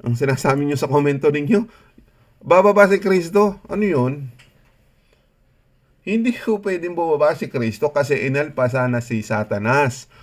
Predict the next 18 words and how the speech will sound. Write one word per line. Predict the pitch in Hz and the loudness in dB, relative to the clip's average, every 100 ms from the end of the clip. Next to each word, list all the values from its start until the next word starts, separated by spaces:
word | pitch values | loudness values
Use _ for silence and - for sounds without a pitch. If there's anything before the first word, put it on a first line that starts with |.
| - - | -14 -4
after | 127 - 135 123 | -4 0 2 4
one | 123 117 | 4 4
thousand | 120 117 117 107 95 95 | 4 4 4 0 -4 -2
years. | 120 143 120 98 - _ _ _ - _ - | 0 0 0 -4 -12 _ _ _ -20 _ -2
Kaya | 151 180 | 0 0
nga, | 185 170 160 | 0 -2 0
bakit | 208 349 - | -2 -2 -2
pa | - | 0
pupunta | 143 123 131 135 | -2 -2 0 0
doon | 139 | 0
sa | 143 | 0
bundok | 123 135 139 | 0 -2 -2
ng | 139 127 147 | -4 -4 -4
Olibo? | 170 139 104 98 - _ _ _ _ _ _ _ _ _ _ _ - _ _ _ | -4 0 0 -2 -8 _ _ _ _ _ _ _ _ _ _ _ -20 _ _ _
Para | 120 123 123 | 2 2 2
sabi | 131 120 127 | 2 2 2
mo | 123 101 | 2 2
ay | 110 110 107 104 101 92 | 2 2 2 0 -4 -6